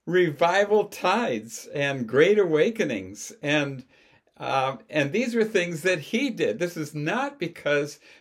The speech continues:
people had good seminaries or that their, their colleges were run by clergy people. Um,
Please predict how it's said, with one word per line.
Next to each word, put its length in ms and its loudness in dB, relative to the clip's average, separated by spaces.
people 380 -2
had 320 -4
good 260 0
seminaries 1000 -6
or 200 4
that 180 2
their, 340 0
their 220 0
colleges 960 -6
were 300 -2
run 460 -4
by 440 -2
clergy 400 0
people. 680 -6
Um, 460 -4